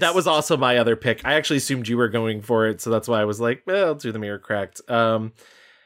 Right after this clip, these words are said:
Speaker 1: yeah, Murder by Death is certainly not something I can recommend people really watch.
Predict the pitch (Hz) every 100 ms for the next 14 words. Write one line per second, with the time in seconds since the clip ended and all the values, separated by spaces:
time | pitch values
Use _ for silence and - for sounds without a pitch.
0 | _ - 127 120 113 139 156 147 135 -
1 | 113 127 113 117 110 107 - 113 107 98
2 | 107 98 101 98 92 110 101 98 95 98
3 | 104 107 101 98 95 95 - -